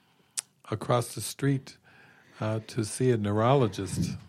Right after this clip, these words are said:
because it was such a striking thing to suddenly go completely blind. And the neurologist ran all the tests, and they couldn't find anything wrong,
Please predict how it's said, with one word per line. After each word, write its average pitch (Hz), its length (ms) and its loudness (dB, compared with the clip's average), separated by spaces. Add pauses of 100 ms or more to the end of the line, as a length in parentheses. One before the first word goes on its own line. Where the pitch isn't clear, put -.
(100)
because 107 260 -2
it 104 80 -2
was 101 120 -4
such - 220 -4
a 120 40 -8
striking 117 520 -2
thing 117 400 0
to 104 280 -4
suddenly 113 560 0
go 107 260 0 (220)
completely 110 480 -2
blind. 113 560 2 (840)
And 127 560 4 (340)
the 123 100 4
neurologist 127 640 6
ran 113 180 0
all 120 200 6
the 123 100 2
tests, 120 360 0
and 110 80 -2
they 110 120 -2
couldn't 120 300 0
find 113 680 -2 (560)
anything 113 420 2
wrong, 98 300 0